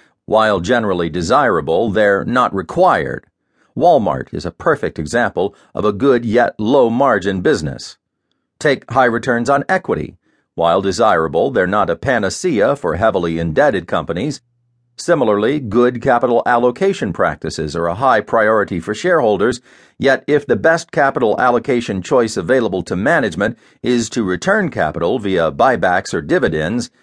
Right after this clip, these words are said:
investors will not reap the rewards of a business able to compound capital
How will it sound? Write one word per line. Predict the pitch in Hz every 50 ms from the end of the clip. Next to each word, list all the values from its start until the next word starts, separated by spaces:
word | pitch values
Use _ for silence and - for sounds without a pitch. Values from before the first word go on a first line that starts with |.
| _ _ _ _ -
investors | 85 87 85 110 139 147 - - 107 101 98 90
will | 90 95 87
not | 92 110 143 147 -
reap | 135 92 87 85 85 -
the | 95
rewards | 92 92 90 90 113 165 175 165 127 90
of | 95 78
a | 78
business | 71 92 87 82 73 85 95 120 -
able | 98 95 90 87 90
to | 82 92
compound | - 107 104 95 95 90 92 98 92 92 92 90
capital | 87 139 123 120 - - 90 92 98